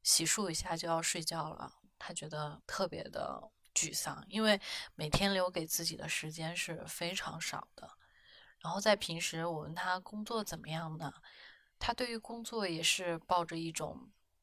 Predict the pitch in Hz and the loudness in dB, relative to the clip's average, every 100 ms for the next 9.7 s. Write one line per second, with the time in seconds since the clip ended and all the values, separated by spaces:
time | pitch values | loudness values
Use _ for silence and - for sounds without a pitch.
0 | _ 156 156 160 175 165 - - - - | _ -2 -2 0 0 2 2 0 -2 0
1 | - - - - 202 202 175 180 208 208 | -2 -6 -12 -8 -6 -4 -4 -2 -2 -2
2 | 208 208 202 220 - 180 - - _ - | -4 -2 0 2 2 2 -4 -10 _ -2
3 | 165 160 208 202 185 165 - - - - | 2 4 4 6 6 6 0 -2 -6 -6
4 | 151 165 - 208 208 220 - 165 156 170 | -4 0 0 2 -2 -4 -6 -4 -2 -2
5 | 160 156 - 160 156 - - - - _ | -4 -4 -4 -4 -6 -8 -8 -10 -14 _
6 | _ _ _ _ _ _ - 320 - 311 | _ _ _ _ _ _ 2 4 2 2
7 | 285 254 269 269 190 156 175 196 190 190 | 0 8 10 10 6 0 0 0 2 2
8 | - 165 165 185 151 - 196 220 233 190 | 2 4 4 4 0 2 2 2 -2 -2
9 | - - 190 - - - - | -2 -2 -4 -4 -2 -2 -2